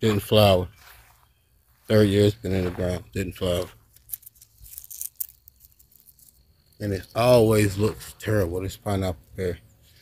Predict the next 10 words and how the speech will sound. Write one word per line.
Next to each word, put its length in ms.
I'm 180
really 240
debating 460
on 120
taking 380
it 140
out. 200
Kiefer 320
pear 320
flowered. 580